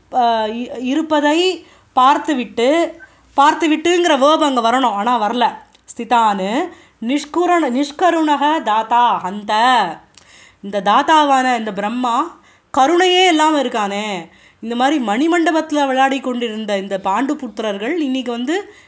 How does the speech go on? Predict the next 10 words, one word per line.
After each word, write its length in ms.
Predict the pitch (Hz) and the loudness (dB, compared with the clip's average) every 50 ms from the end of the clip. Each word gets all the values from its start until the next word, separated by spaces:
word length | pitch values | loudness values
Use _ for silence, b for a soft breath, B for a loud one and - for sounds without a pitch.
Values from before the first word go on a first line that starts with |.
| B B - | B B 0
காடுல, 500 | 254 254 285 330 381 392 359 349 320 311 | 2 4 4 6 4 4 2 0 0 0
காடுகள்ல 640 | 262 269 254 - 247 269 320 349 359 339 311 294 269 | -2 -2 -2 0 2 2 2 2 2 0 0 0 -2
சஞ்சரிச்சுண்டு 800 | 247 240 254 240 247 247 - 269 247 240 220 - 233 226 240 294 | -2 -4 -4 -6 -6 -4 -4 -4 -4 -4 -8 -10 -10 -8 -8 -8
கஷ்டப்படுறாளே, 1080 | 294 220 190 196 - 277 - 226 190 196 190 180 175 165 160 170 285 - 202 185 160 160 B B B B B B B B | -6 -6 -8 -4 -6 -6 -4 -4 -4 -4 -4 -4 -4 -4 -4 -4 -4 -2 -2 -4 -6 -8 B B B B B B B B
இத 320 | 226 240 285 - 359 359 | -6 -6 -4 0 0 0
பார்த்துட்டு 480 | 359 359 311 - - 349 359 370 349 311 | 2 4 4 4 4 4 2 0 -2 0
இருக்கானேங்கிற 960 | 302 294 269 - 277 269 269 269 269 294 320 359 381 370 359 320 339 330 302 | -2 -2 -2 0 2 2 4 4 2 2 2 2 0 0 0 0 2 2 2
ஒரு 180 | 285 294 330 320 - | 2 0 -2 -2 -4
பஷ்யத்திங்கிற 640 | 240 233 - - 311 302 302 311 311 320 320 320 | -4 -4 -2 -4 -4 -2 0 0 0 0 0 0
ஒரு 160 | 311 285 254 | 0 -2 -2